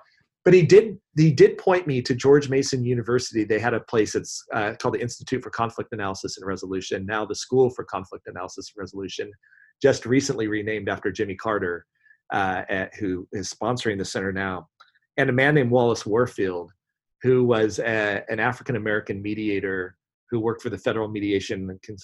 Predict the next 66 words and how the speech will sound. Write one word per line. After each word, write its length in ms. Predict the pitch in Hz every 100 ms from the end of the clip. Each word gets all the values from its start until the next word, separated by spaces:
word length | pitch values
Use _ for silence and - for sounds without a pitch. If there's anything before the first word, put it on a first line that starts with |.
| _
and 180 | 101 98
Conciliation 640 | 104 - 98 92 98 101
Service, 640 | - 98 90 90 - - -
uh, 60 | 98
in 120 | 98
the 60 | 95
United 240 | 98 95
States. 360 | - 107 98 -
And 80 | 92
he 40 |
said, 320 | - 98 104
"You 60 | 117
know, 80 | 104
I 100 | 98 -
think 240 | 110 98 _ _ _ _ _ _ _ _ -
that 340 | 113 92 - _
this 300 | 127 117 117
is 120 | 107
a 60 | 104
guy 320 | 104 98 98
who's 220 | 92 98
done 200 | 104 101
a 40 | 98
lot 120 | 95
of 80 | 92
community 440 | - 113 135 127
organizing, 760 | 117 110 117 101 104 95 95 95
working 320 | 95 - 98
on 120 | 90
the 80 | 87
ground 580 | 104 113 113 110 107 -
in, 140 | 110 107
in 120 | 110 98
various 340 | 104 101 -
aspects. 480 | 98 - - 92 -
You 60 |
should 160 | 95 98
go 100 | 92
talk 240 | 98 87
to 80 | -
him." 200 | 90 98
And 100 | 90
so 100 | 101
I 40 | 90
skipped 340 | - 117 -
school 320 | - 113 104
that 180 | 98 95
day, 340 | 101 95 92 - _ _ _ _ _ _ _ _ _
drove 340 | 113 110 113 110
down, 280 | 113 107 101
or 120 | 101
didn't 200 | 107 95
drive 240 | 98 95
down, 100 | 92
I 40 | 90
didn't 120 | 90
have 60 | 85
a 40 |
car 280 | - 92 82
at 60 |
the 80 | 82
time, 300 | - 87 85
took 160 | 92 -
the 80 | 87
train 360 | - 101 95 90
down 380 | 87 82 80